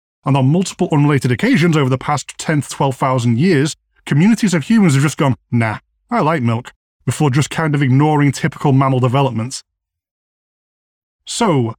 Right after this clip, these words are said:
hairless, anxiety-prone monkey requires the cow juice, and is stubborn enough to override nature on this one. It makes sense from an evolutionary standpoint, as there's a lot of nutrition in milk,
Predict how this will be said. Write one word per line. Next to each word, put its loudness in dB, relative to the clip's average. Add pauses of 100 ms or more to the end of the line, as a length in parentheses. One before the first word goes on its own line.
(300)
hairless, 0
anxiety-prone 0
monkey 2
requires -2
the -4
cow -2
juice, -8 (260)
and 0
is 0
stubborn 0
enough 0
to -8
override 0
nature -2
on 2
this -4
one. -4 (640)
It 0
makes 2
sense 0
from 0
an -2
evolutionary 0
standpoint, -2
as 0
there's 2
a 2
lot 0
of -4
nutrition 0
in 2
milk, -4